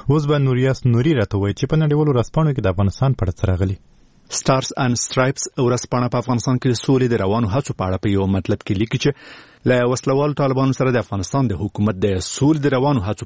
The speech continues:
Speaker 2: په اړه د یو شمېر افغانانو انتقادونه په زیاتېدو دي. دغه ډله افغانان ګمان کوي چې اوس د خبرو وخت نه دی. دوی اندېښنه لري چې دښمن تر اوسه د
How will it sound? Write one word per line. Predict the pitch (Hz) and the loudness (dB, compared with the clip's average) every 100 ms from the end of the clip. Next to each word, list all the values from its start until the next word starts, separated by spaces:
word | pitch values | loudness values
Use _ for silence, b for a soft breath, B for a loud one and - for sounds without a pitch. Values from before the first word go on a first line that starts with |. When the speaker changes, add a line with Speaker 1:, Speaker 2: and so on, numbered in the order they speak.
| - | -6
Speaker 2:
په | 95 98 | -2 0
اړه | 107 113 | 0 2
د | 104 | 2
یو | 123 | 2
شمېر | 135 127 - 95 | 0 -2 -2 -4
افغانانو | 90 90 95 104 135 | -2 -2 0 0 0
انتقادونه | 104 - 101 92 120 127 | -2 -2 -4 0 0 0
په | 104 | -2
زیاتېدو | 95 - 95 87 80 | -2 -2 -2 -2 -2
دي. | 107 123 - B B B B B - | -2 -4 -14 B B B B B 0
دغه | 143 151 | 2 2
ډله | 139 131 | 2 0
افغانان | 123 131 131 | 0 0 2
ګمان | 117 120 123 | 2 0 0
کوي | 123 113 | 0 0
چې | - 139 | 0 0
اوس | 143 - | 0 -2
د | 123 | -6
خبرو | 104 92 92 | -4 -2 0
وخت | 101 - 95 | -2 -4 -4
نه | 85 | -2
دی. | 98 87 101 | -2 -2 0
دوی | 101 120 | 0 0
اندېښنه | 101 95 90 120 120 | -2 -2 0 0 2
لري | 123 123 | 0 0
چې | 127 B B B 127 | -4 B B B -4
دښمن | - 135 135 | 0 0 0
تر | 123 | 0
اوسه | 123 | 2
د | 127 | 0